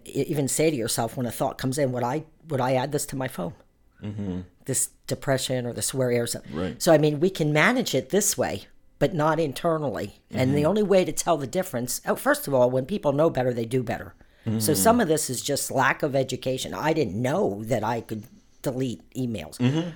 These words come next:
Speaker 1: or thoughts. I thought I had to a-, act on all of them, you know?
Speaker 2: Mm-hmm. Or that you can just weigh them out and, and choose to
Speaker 1: Say,
Speaker 2: act on them
Speaker 1: "This is
Speaker 2: or not.
Speaker 1: junk."
Speaker 2: Yeah, right.
Speaker 1: As quick as you would, a caller comes in, you don't know that number, what do you guys do? Bang.
Speaker 2: Well,
Speaker 1: You
Speaker 2: here's,
Speaker 1: know?
Speaker 2: well, here's,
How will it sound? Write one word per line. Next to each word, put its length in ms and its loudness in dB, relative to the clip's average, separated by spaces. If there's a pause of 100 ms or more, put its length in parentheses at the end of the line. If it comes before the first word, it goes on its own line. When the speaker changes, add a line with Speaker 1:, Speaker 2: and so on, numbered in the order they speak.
Speaker 1:
or 100 0
thoughts. 380 2
I 160 4
thought 200 4
I 80 8
had 200 4
to 60 6
a-, 280 6
act 300 2
on 140 -2
all 180 -2
of 80 -10
them, 340 -6
you 80 0
know? 140 2
Speaker 2:
Mm-hmm. 200 0 (640)
Or 120 10
that 120 8
you 160 6
can 180 0
just 160 2
weigh 240 4
them 240 2
out 360 2
and, 280 0
and 260 0
choose 420 2
to 180 4
Speaker 1:
Say, 160 2
Speaker 2:
act 260 2
on 80 4
them 100 0
Speaker 1:
"This 100 0
is 40 2
Speaker 2:
or 80 4
not. 200 0
Speaker 1:
junk." 80 -10 (100)
Speaker 2:
Yeah, 320 0
right. 280 -2
Speaker 1:
As 120 -4
quick 280 -6
as 140 -2
you 160 0
would, 160 4 (300)
a 100 -4
caller 380 6
comes 260 0
in, 120 2
you 100 2
don't 160 0
know 120 4
that 200 6
number, 320 0
what 100 -2
do 60 0
you 100 2
guys 300 4
do? 240 2 (120)
Bang. 400 6
Speaker 2:
Well, 160 10
Speaker 1:
You 100 8
Speaker 2:
here's, 160 8
Speaker 1:
know? 100 4
Speaker 2:
well, 160 12
here's, 300 8